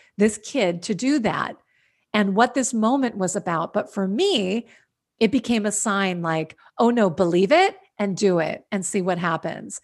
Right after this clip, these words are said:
And it's these little miniature miracles that I can't make happen for somebody else, but they can make happen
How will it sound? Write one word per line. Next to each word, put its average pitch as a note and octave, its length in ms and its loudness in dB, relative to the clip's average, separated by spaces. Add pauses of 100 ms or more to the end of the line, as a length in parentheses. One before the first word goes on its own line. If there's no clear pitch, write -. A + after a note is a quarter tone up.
(340)
And G#3+ 340 0
it's A3 200 -2
these G3+ 300 2
little C4 320 0
miniature A#3 640 0
miracles G#3 800 -6 (320)
that F#3+ 360 0
I A#3+ 200 0
can't B3+ 320 -10
make F3+ 200 -4
happen F3+ 340 -4
for F3 120 -8
somebody E3+ 440 -4
else, G#3 280 -2
but F#3 220 -10
they A3+ 160 2
can A#3 200 -6
make F3+ 200 -6
happen E3+ 440 -6